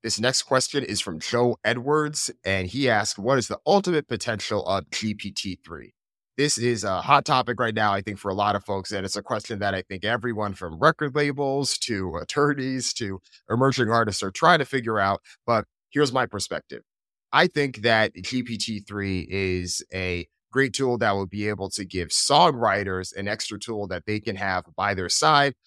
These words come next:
I think we recently heard Bruce Springsteen on a podcast talk about how he could use A I, whether it's something like something that can help jog his memory or, or jog his thoughts, specifically if he's having a bit of writer's block and how difficult that can be for a songwriter. You just want to be able to have a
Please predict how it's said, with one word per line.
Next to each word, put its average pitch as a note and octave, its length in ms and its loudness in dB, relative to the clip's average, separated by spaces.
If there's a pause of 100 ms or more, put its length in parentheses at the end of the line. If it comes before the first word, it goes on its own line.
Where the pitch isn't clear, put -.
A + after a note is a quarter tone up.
I A2 80 -2
think C3 220 -4
we C3+ 80 -2
recently C3 400 0
heard A#2+ 340 -2 (260)
Bruce A#2+ 220 0
Springsteen A2+ 760 -4
on G2 200 -2
a F#2 40 -6
podcast G#2 540 -4
talk F#2+ 220 -4
about F2+ 480 -4
how G#2+ 280 -2
he A#2+ 200 -6
could G2 160 -8
use G2 240 -8
A G2 200 -2
I, F#2 260 0
whether F#2 340 -6
it's - 120 -8
something G2+ 440 -6
like F2 280 -6 (420)
something A#2 320 -4
that F#2+ 200 -2
can G2 140 -6
help F#2+ 180 -4
jog G#2 400 0
his G#2 420 -4
memory D3 540 4
or, A2+ 180 4 (140)
or A2+ 200 0
jog A2 340 2
his G#2 220 -4
thoughts, B2+ 360 4
specifically C3 840 -4
if G2 100 -4
he's G#2+ 140 -4
having G2+ 260 0
a - 20 -6
bit F2+ 160 -6
of F2+ 100 -4
writer's A#2 400 0
block A2+ 380 2
and F2+ 100 -4
how F2+ 200 -4
difficult G2 420 -10
that B2+ 220 0
can G#2 120 -6
be G2+ 160 -10
for F#2 200 -8
a - 20 -6
songwriter. B2 540 0
You A2 100 -6
just B2+ 240 -6
want C3+ 140 0
to B2+ 80 -6
be A#2+ 80 -8
able A#2 160 -4
to A#2 80 -2
have A2 100 -2
a G2 80 -8